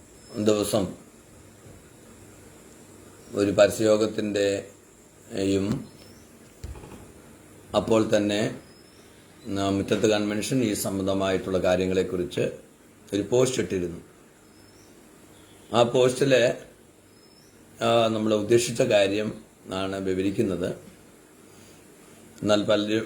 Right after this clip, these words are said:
ആ, പല ദേവദാസന്മാരും, ആ, ആ, വിളിക്കുകയൊക്കെ ചെയ്തു. നമ്മൾ ഉദ്ദേശിച്ച കാര്യം ഇതാണ്. ഞാനും ഒക്കെ ഒരു പുതിയ പ്രവർത്തന സ്ഥലങ്ങളിൽ ഉണ്ടായിരുന്ന ഒരാളാണ്. ആ പ്രവർത്തന സ്ഥലങ്ങളുടെ ആദ്യകാലത്ത്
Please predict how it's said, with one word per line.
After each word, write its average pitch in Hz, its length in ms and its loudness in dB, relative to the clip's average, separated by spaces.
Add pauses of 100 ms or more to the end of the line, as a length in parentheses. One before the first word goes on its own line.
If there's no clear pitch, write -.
ആ, 104 280 2 (180)
പല 104 120 0
ദേവദാസന്മാരും, 104 960 -2 (1400)
ആ, 104 80 0 (520)
ആ, 101 500 -2
വിളിക്കുകയൊക്കെ 123 440 2
ചെയ്തു. 107 320 -2
നമ്മൾ 117 200 -2
ഉദ്ദേശിച്ച 143 420 -2
കാര്യം 110 300 2
ഇതാണ്. 90 400 -6 (1400)
ഞാനും 139 460 4
ഒക്കെ 131 120 2
ഒരു 127 120 4
പുതിയ 123 280 -2
പ്രവർത്തന 117 460 0
സ്ഥലങ്ങളിൽ 113 460 0
ഉണ്ടായിരുന്ന 104 420 2
ഒരാളാണ്. 87 440 -2 (1900)
ആ 117 240 6
പ്രവർത്തന 120 460 0
സ്ഥലങ്ങളുടെ 120 560 2
ആദ്യകാലത്ത് 113 920 2